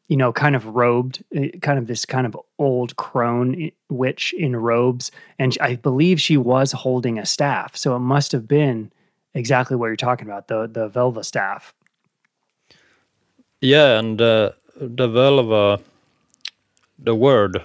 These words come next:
Speaker 2: Velva could be translated to a s-, staff carrier. Uh, so it, uh,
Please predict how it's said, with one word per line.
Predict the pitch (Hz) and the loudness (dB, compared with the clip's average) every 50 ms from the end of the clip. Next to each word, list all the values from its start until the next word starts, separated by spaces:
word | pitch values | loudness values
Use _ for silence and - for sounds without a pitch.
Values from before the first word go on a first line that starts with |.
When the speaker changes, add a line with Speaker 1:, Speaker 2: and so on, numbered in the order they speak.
| - | -8
Speaker 2:
Velva | - 101 110 113 113 110 104 98 95 95 95 95 98 - - _ 143 - _ _ _ _ _ _ _ _ _ _ | -4 0 2 2 2 2 2 0 0 2 2 0 -2 -4 -10 _ -20 -20 _ _ _ _ _ _ _ _ _ _
could | - 120 104 98 | -6 -4 -4 -2
be | 92 104 | -4 -4
translated | - - 120 117 117 113 - - 101 101 98 95 92 92 95 90 82 _ | 0 0 0 0 0 -2 -6 -6 -2 0 0 0 0 -2 -4 -6 -8 _
to | - - 107 98 90 90 90 87 85 87 - _ _ _ - | -8 -6 -4 -2 -2 -2 -2 -4 -6 -8 -10 _ _ _ -6
a | 117 101 90 87 87 90 | -4 -2 -2 -2 -4 -6
s-, | 90 - - - - 165 156 | -8 -12 -14 -16 -16 -18 -16
staff | - - - - - - 113 104 101 - - - - _ - - | -14 -12 -12 -8 -2 0 2 2 0 0 -6 -20 -20 _ -18 -10
carrier. | - - 120 113 107 95 90 85 85 85 87 95 95 _ _ _ _ _ _ _ _ _ _ _ - | -4 0 0 0 0 0 -2 -2 -2 -2 -4 -6 -10 _ _ _ _ _ _ _ _ _ _ _ -20
Uh, | - 107 104 - _ _ _ _ _ _ _ _ _ _ _ _ _ _ _ _ _ _ _ _ _ _ | -18 -18 -18 -18 _ _ _ _ _ _ _ _ _ _ _ _ _ _ _ _ _ _ _ _ _ _
so | 127 - - - - 101 98 95 92 95 | -16 -12 -10 -8 -6 -4 -4 -4 -4 -6
it, | 95 95 _ _ _ - - | -8 -10 _ _ _ -14 -12
uh, | 98 95 95 92 92 92 92 | -10 -8 -8 -8 -8 -10 -10